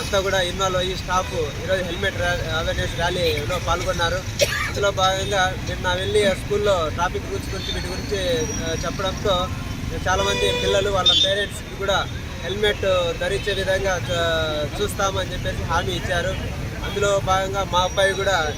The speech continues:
నేను కూడా హెల్మెట్ అవేర్‌నెస్ ర్యాలీలో పాల్గొంటాను, నేను కూడా హెల్మెట్ ఖచ్చితంగా ధరిస్తానని చెప్పేసి, ఆ, మా అబ్బాయి కూడా వచ్చాడు. అట్లా ప్రతి ఒక్కరిలో కూడా ఒక చైతన్యం వచ్చి మన, ఆ,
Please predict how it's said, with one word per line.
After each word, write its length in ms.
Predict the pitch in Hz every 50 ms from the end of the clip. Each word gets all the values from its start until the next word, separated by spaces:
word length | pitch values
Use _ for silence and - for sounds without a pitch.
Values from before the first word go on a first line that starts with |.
| - -
నేను 160 | 175 196 196
కూడా 160 | 196 202 196
హెల్మెట్ 380 | 185 180 180 - 190 196 190 190
అవేర్‌నెస్ 420 | 185 180 185 185 185 185 - -
ర్యాలీలో 320 | 185 185 185 190 185 190 185 185 185
పాల్గొంటాను, 540 | 180 170 - 185 180 180 175 175 170 170
నేను 160 | 180 180 180 185
కూడా 140 | 190 185
హెల్మెట్ 380 | 180 170 175 170 - 190 185 170
ఖచ్చితంగా 500 | 175 170 160 160 156 - 190 185 185 180
ధరిస్తానని 600 | 170 165 165 165 180 165 165 180 175 175 170 165
చెప్పేసి, 460 | 165 156 - 175 165 - - 180 165 170 185 185 - - - - - - - - - -
ఆ, 100 | - 151 151 156 151 151 147 147 143 139 139 135 143 - 107 - - 151
మా 60 | 160
అబ్బాయి 260 | 170 165 165 - -
కూడా 140 | - - 147
వచ్చాడు. 760 | 143 - - 139 180 170 160 175 180 - - - - - - - - - 156 165
అట్లా 320 | 170 170 185 180 170 156 143 -
ప్రతి 180 | 175 175 - 196
ఒక్కరిలో 440 | 202 196 - 214 214 208 208 208 208
కూడా 240 | 190 208 208 214
ఒక 480 | 208 185 160 - - - - 165 - 196
చైతన్యం 380 | 196 202 208 220 208 208 208 196
వచ్చి 420 | 196 190 - - 208 190 185 196 196 - -
మన, 440 | - - 180 190 190 190 185 185 180 - - - - - - - - - - -
ఆ, 200 | 165 170 170 175